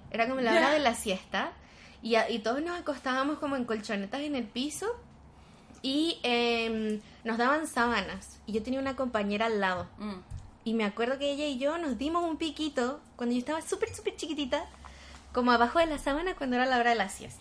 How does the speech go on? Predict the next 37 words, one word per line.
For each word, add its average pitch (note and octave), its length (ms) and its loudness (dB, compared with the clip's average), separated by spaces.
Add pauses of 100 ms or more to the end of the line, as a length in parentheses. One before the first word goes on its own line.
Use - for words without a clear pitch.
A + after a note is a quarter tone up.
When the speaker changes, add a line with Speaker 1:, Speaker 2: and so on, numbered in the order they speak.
Speaker 2:
<laughs> F#4+ 600 0
Speaker 1:
Ese, B3+ 320 4
como C4+ 160 0
que A#3+ 80 0
me A3+ 100 0
acuerdo A#3+ 320 2
de C4 160 4
ese. A#3+ 360 -2 (880)
Y C4+ 160 0
después, C4 580 0 (260)
el C#4+ 200 2
que C4+ 160 0
yo F4+ 200 2
considero D4 640 4
mi C4 140 0
primer A#3+ 400 2
real G#3+ 500 2
beso G#3+ 480 -2
Speaker 2:
Uy, F#3+ 60 -8 (100)
eso F3+ 240 -10
no C4 140 -8
cuenta. - 420 -16 (300)
Speaker 1:
Claro, F#3+ 360 4 (300)
fue A#3+ 400 6
en C#4 100 2
octavo C4+ 760 2
con B3+ 160 2
mi A#3+ 120 2
primer G#3+ 320 -2
pololo, A#3 380 4
que A3 60 -2
era F#3+ 140 -4
mexicano, B3+ 640 0 (180)
Speaker 2:
Mm. - 320 -14
Speaker 1:
en G#3+ 100 0
Estados A#3+ 420 0
Unidos, D#4 340 -2